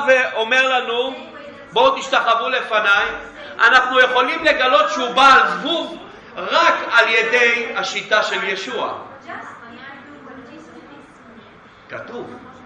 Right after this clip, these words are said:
רק כך אנחנו יכולים בעצם לגלות את הזהות שלו. אם זה לא כתוב, ואתה מאמין,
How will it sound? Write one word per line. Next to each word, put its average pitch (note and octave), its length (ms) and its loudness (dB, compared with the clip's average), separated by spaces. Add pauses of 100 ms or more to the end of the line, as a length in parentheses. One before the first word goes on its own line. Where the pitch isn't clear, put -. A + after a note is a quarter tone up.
(680)
רק B3 280 2 (120)
כך D4 300 4
אנחנו B3 440 2
יכולים A#3 480 0
בעצם G#3 480 2 (320)
לגלות F#3 520 2
את F3+ 100 -4
הזהות E3 500 2
שלו. A2+ 340 -4 (1120)
אם E4 200 6
זה B3+ 160 8
לא B3 220 8
כתוב, D4 600 6 (1200)
ואתה B3+ 500 8
מאמין, C#4+ 680 6